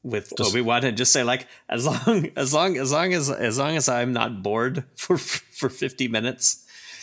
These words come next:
Speaker 1: and, like, maybe Ewan McGregor has a couple of good quips, then I'm good.
Speaker 2: Or here, I know what I'm gonna do. I'm gonna pretend that the only thing on T V is Two Broke Girls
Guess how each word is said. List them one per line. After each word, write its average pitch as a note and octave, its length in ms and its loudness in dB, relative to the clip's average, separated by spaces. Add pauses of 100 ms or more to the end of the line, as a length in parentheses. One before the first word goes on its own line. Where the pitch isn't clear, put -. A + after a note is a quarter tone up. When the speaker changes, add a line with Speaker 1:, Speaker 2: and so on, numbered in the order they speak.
(240)
Speaker 1:
and, G2+ 320 -2
like, G#2 220 0
maybe G#2 340 0
Ewan G2+ 440 -2
McGregor G2 380 0
has G2+ 160 0
a F2+ 40 -4
couple G#2+ 200 -4
of F2 160 -8
good G2 180 -2
quips, - 680 0 (420)
then F#2 120 -4
I'm F2+ 180 -2
good. E2 300 -4 (1120)
Speaker 2:
Or C3+ 320 0
here, G2+ 380 -2
I A#2 200 2
know G#2+ 120 0
what E2+ 100 -2
I'm E2+ 60 -8
gonna E2+ 160 -6
do. E2+ 260 -6
I'm F#3 160 0
gonna B3 160 -2
pretend C3 680 -2 (120)
that G#2+ 180 -2
the A#2+ 160 -6
only E3 260 -2
thing E3 180 -2
on C3+ 180 -2
T A#2+ 300 0
V A#2+ 500 -4 (280)
is F#2 720 -2 (600)
Two C4 180 2
Broke G#3 340 0
Girls D3+ 520 -2